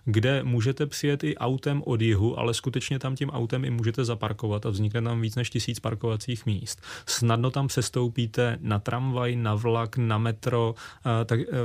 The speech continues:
na kolo, pěšky, vydáte se prostě pěšky ke Knížecí právě skrz tuhletu novou čtvrť. Takže to je nesmírně složitý, komplikovaný, eh,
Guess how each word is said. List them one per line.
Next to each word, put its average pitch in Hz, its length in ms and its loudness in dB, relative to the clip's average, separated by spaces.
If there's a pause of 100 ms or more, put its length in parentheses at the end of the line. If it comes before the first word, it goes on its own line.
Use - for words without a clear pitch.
na 113 200 0
kolo, 120 640 2 (140)
pěšky, 117 540 2
vydáte 113 420 0
se 120 200 -2
prostě 113 320 -6
pěšky 113 320 -4
ke 113 100 -2
Knížecí 117 440 0
právě 107 300 -2
skrz 110 220 -6
tuhletu 110 320 -2
novou 113 240 0
čtvrť. - 400 -4 (420)
Takže 123 480 4 (380)
to 127 120 2
je 160 220 4
nesmírně 156 680 2
složitý, 143 760 0
komplikovaný, 135 1300 0
eh, - 20 -10